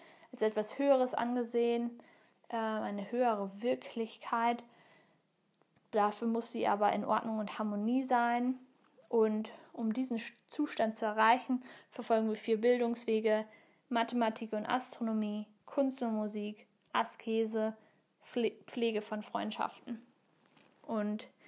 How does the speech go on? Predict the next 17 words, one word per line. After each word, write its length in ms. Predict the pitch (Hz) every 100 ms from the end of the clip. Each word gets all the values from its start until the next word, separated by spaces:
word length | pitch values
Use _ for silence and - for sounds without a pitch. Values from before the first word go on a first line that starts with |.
| -
je 80 | -
nachdem, 580 | 233 220 - 247 247 254 - - - _ - _ - -
wie 540 | 233 226 226 220 226 - _ - - _ _ _ _ _
wir 160 | - 233
diesen 300 | 240 233 233
Wegen 260 | 233 226
nachgehen, 640 | 220 240 302 - 269 277 285 - _ _ _ - _ -
äh, 300 | 240 226 220
desto 260 | 220 220 233
eher 460 | - 226 220 214
erreichen 480 | 220 214 202 202 208
wir 160 | 214 202
etwas 360 | 196 214 202
Göttliches, 640 | - 196 - 196 202 190 -
beziehungsweise 600 | 214 - 202 190 190 208
diese 460 | 202 196 202 -
Harmonie 580 | 220 220 226 226 233 208